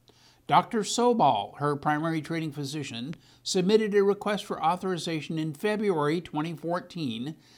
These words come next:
seeking authority for home care assistance. Utilization Review evaluated the request and denied it in March of twenty fourteen.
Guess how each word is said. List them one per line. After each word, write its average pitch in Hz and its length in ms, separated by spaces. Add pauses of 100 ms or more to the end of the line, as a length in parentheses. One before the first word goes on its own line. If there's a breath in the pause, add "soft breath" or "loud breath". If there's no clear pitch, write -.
(120)
seeking 196 480
authority 170 520
for 165 240
home 202 480 (100)
care 165 400
assistance. 143 680 (800 soft breath)
Utilization 143 840
Review 185 840 (260)
evaluated 170 840
the 143 80
request 139 640
and 170 200
denied 190 500
it 147 240
in 175 220
March 208 360
of 127 140
twenty 135 300
fourteen. 120 680